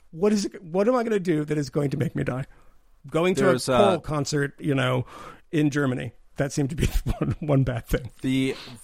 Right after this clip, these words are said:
Speaker 2: this was, this was, I think, ultimately the biggest, uh, failure of journalism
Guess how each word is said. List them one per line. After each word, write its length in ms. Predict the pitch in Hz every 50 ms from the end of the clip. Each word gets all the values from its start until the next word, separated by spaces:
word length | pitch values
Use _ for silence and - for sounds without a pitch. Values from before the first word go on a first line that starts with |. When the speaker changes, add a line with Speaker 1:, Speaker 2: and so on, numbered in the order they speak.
| - - -
Speaker 2:
this 300 | - 139 151 - - -
was, 440 | 131 127 127 131 127 123 120 - - -
this 280 | 131 127 - - -
was, 400 | 131 131 127 127 123 120 113 - - _
I 160 | - 113 113 110
think, 460 | - - - 131 123 120 113 - - -
ultimately 580 | 120 120 127 - - 131 123 110 104 104 104
the 260 | 101 110 104 98 95 107 _ _ -
biggest, 520 | 131 127 117 131 123 113 - - - - _ -
uh, 180 | 101 101 98 90
failure 800 | - - - 117 113 113 117 110 101 90 90 87 90 90 87 - _ _ - _ _ _ _ -
of 140 | 107 101 107
journalism 880 | - 120 117 110 107 107 101 95 - - 107 95 95 95 95 95 -